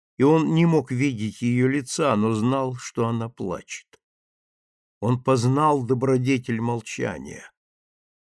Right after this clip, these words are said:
ждал, чтобы она заговорила. Дело приняло такой оборот,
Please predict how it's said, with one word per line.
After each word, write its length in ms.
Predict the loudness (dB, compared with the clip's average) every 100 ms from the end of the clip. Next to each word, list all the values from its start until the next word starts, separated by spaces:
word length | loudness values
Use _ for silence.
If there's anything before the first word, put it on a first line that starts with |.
| _ -16
ждал, 380 | -8 -2 0 -2
чтобы 420 | -4 -6 -4 -2
она 300 | 0 -2 -4
заговорила. 840 | -8 -8 -6 -6 -6 -10 -14 -20 _ _ _ _ _ _ _ _ _ _ _ _
Дело 320 | -2 0 0
приняло 480 | -2 -4 -4 -2 -4
такой 400 | -4 -6 -2 -2
оборот, 460 | 0 0 0 -4